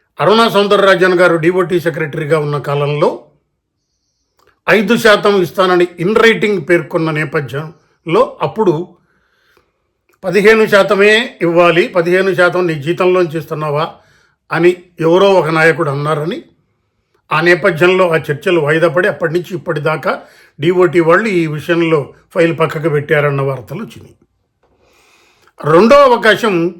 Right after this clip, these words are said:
పెన్షన్ రివిజన్ సమయంలో పెన్షన్ రివిజన్ కోసం వేతన స్కేల్స్ ఇవ్వండి, మీరు నాన్ ఎగ్జిక్యూటివ్ యూనియన్లతో చర్చలు జరిపి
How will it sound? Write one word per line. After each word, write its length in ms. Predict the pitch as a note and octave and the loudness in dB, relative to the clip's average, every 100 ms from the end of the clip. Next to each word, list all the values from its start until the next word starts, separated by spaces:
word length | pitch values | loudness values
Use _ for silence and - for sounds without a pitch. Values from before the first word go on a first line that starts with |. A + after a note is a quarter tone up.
| _ _ _ _ - | _ _ _ _ -2
పెన్షన్ 400 | F#3 G#3+ C4+ C4+ | -2 0 -2 0
రివిజన్ 360 | A#3+ A3 G#3+ F#3+ | 0 0 0 0
సమయంలో 720 | F3+ F#3+ G3 F#3+ F3 A#2+ - _ _ _ _ _ _ _ _ _ _ _ _ _ _ - | 0 2 4 4 2 0 -8 _ _ _ _ _ _ _ _ _ _ _ _ _ _ -2
పెన్షన్ 460 | F3+ G#3+ B3+ C4 | -2 2 2 2
రివిజన్ 520 | A3+ F#3 G3+ A3 A#3 G#3 | 2 0 0 2 2 0
కోసం 460 | F3+ E3+ F#3+ E4 - _ _ | 0 0 -2 -4 -8 _ _
వేతన 320 | F#3+ G#3 A#3 | 0 2 0
స్కేల్స్ 420 | A3+ - G#3+ F#3 F3+ | -2 0 0 0 -4
ఇవ్వండి, 560 | D#3 F3 E3+ G#3 D#4+ _ _ | 0 0 0 -6 -12 _ _
మీరు 200 | F#3+ G3 | -2 -2
నాన్ 320 | F3 E3 F#3 | -2 -2 0
ఎగ్జిక్యూటివ్ 540 | B3 - G#3+ F#3+ G#3+ G3 | -2 -4 -8 -6 -4 -2
యూనియన్లతో 480 | G3 F#3+ F#3 E3 E3+ | -2 0 -2 -2 -4
చర్చలు 460 | C#3 E3 G#3 F#3+ | -4 -6 -4 -6
జరిపి 480 | D#3 E3+ F3 A#3+ C#4 | -2 0 -2 -6 -10